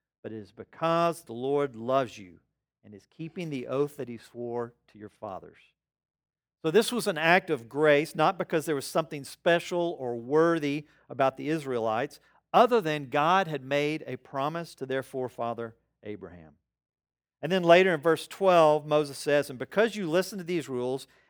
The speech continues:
and keep and do them, the Lord God will keep with you the covenant and the steadfast love that he swore to your fathers. He will love you, bless you, and multiply you.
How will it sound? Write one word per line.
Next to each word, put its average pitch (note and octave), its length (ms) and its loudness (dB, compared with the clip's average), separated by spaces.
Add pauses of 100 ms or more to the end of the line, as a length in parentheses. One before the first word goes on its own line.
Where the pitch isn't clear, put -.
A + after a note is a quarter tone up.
(120)
and C#3+ 220 -10
keep G#3+ 320 -8
and D3 180 -6
do D3 180 -2
them, A#2+ 280 -8
the G#2+ 80 -10
Lord E3 360 2
God D#3 300 2
will A#2+ 120 -6
keep G#3+ 300 -12
with G3+ 220 -8
you D3 220 -6
the A2+ 100 -10
covenant F3+ 520 -2 (380)
and A#2 120 -16
the G#2+ 80 -12
steadfast F3+ 720 2
love C3 320 2
that A#2+ 80 -6
he B2+ 80 -10
swore A#2+ 320 -8
to A#2+ 120 -14
your A2+ 100 -8
fathers. F#2+ 440 -12 (440)
He C#3 80 -8
will C3 200 -2
love E3+ 360 8
you, A#2+ 240 -10
bless D3 500 2
you, C3 300 -10
and A#2+ 160 -14
multiply C#3 600 0
you. G2 340 -12